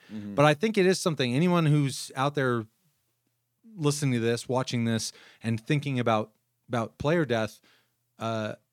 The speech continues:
Speaker 2: think how you would frame that experience.
Speaker 1: That's true.
Speaker 2: Because I think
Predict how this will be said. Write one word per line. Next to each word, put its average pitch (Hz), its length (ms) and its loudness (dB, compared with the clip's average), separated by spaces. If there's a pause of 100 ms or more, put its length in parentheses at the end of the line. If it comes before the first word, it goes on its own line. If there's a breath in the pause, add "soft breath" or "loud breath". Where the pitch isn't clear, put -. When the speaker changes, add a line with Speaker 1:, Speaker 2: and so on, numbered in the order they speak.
(440)
Speaker 2:
think 226 220 2
how 180 180 4
you 175 160 0
would 170 140 2
frame 156 440 0
that 135 320 0
experience. 127 760 0 (180)
Speaker 1:
That's 127 160 -8
true. 143 80 0
Speaker 2:
Because 151 280 0 (120)
I 143 140 2
think 208 480 -2